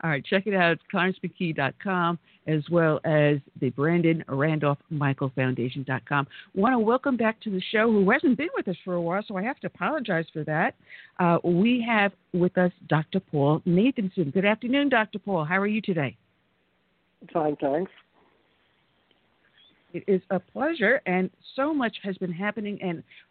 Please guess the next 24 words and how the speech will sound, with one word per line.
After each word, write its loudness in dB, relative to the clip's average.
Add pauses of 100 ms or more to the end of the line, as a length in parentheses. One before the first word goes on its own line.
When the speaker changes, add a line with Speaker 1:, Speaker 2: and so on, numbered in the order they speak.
(120)
Speaker 1:
oh 2
my 2
goodness, -4 (180)
the -2
world 2
has -2 (240)
changed 0 (400)
in 4
just 0 (100)
a -12
few -4 (260)
years 2
that -4
you -2
have -4
not 0
been -2
on 0
the -4 (100)
show. 2
And -2 (520)
my 2
head 0
is -2